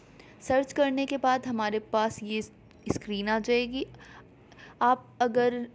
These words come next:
enroll हैं पहले से, तो आप यहाँ पे अपने email address और password डाल के sign in कर सकते हैं, लेकिन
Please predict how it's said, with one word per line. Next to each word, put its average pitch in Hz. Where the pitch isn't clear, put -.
enroll 220
हैं 254
पहले 233
से, 233
तो 233
आप 214
यहाँ 214
पे 220
अपने 214
email 214
address 240
और 262
password 214
डाल 202
के 233
sign 208
in 196
कर 196
सकते -
हैं, 180
लेकिन 214